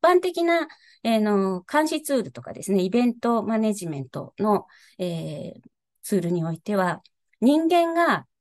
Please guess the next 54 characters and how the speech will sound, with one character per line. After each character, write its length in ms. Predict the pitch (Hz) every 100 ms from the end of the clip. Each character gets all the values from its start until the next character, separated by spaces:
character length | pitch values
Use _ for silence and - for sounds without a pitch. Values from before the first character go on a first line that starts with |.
| _
え 260 | 185 185 175
ー 60 | -
と、 160 | -
過 160 | - 311
去 80 | 320
の 160 | 240 170
デ 180 | 175 165
ー 60 |
タ 160 | 170 165
を 60 |
分 160 | 170 185
析 340 | 190 185 180
し 120 | 180 -
た 140 | 196
結 220 | 185 185 _
果、 320 | 233 233 - _ _ -
え 280 | 185 170 160
ー 40 |
と、 120 | 175
敷 320 | 175 - 339
居 60 | 339
値 140 | -
を 80 | 151
設 240 | 135 143 127
定 220 | 156 156
し 100 | 156
て、 280 | - 240 151 - _
こ 160 | - 285
の 160 | 339
イ 100 | 339
ベ 180 | 330 330
ン 60 | 311
ト 120 | 302
と 100 | 285
こ 160 | - 277
の 180 | 269
イ 60 | 269
ベ 200 | 262 269
ン 100 | 262
ト 100 | 254
が、 300 | 254 262 - _ _ _ 190
え 100 | 185
ー 40 |
と、 80 | 190
こ 220 | - 302
う 60 | 320
い 40 | 320
う 40 |
状 240 | 294 302 294
態 260 | 285 269
で、 300 | 262 254 226 -
え 360 | 196 170 175
ー 20 | -
と、 140 | 180